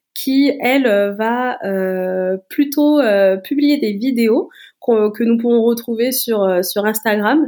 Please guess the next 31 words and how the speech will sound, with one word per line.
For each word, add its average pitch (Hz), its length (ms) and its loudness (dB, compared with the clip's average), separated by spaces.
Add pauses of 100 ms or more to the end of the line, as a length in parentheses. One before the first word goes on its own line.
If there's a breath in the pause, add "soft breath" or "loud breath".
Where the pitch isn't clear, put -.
(360 loud breath)
et 214 160 0
que, - 120 -6
euh, 202 280 2
je 196 160 0
vais 226 280 2
un 190 180 0
peu 196 140 -8
plus 247 180 -4
alimenter 214 400 0
sur 240 160 -4
mon 208 220 -2
blog 226 340 0
là 202 220 -2 (340 loud breath)
et, 226 280 2
euh, 196 280 0
qui 233 240 -4
permet 240 420 2
du 226 220 -4
coup, 269 480 -2
euh, 202 200 2
bah, 175 140 -2
de 180 80 -2
maintenir 262 420 2
son 269 220 -2
couple 269 180 -6
parce 196 140 -4
que - 100 -8
se 196 120 -8
marier 226 240 0
c'est 269 220 -4
cool, 320 360 -2